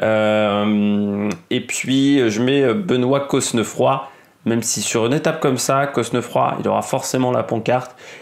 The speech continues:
Et est-ce que du côté de la G deux R, on le laissera, euh, sortir ? Euh, pas sûr.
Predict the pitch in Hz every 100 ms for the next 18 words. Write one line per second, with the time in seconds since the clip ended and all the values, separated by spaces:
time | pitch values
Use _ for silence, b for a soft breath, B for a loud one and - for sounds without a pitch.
0 | - 131 131 139 - 156 135 135 131 120
1 | 113 117 117 113 127 120 - 107 110 110
2 | - 113 113 101 101 - 127 - 135 147
3 | 92 - _ _ _ _ _ _ _ -
4 | - - 98 92 87 117 - 123 143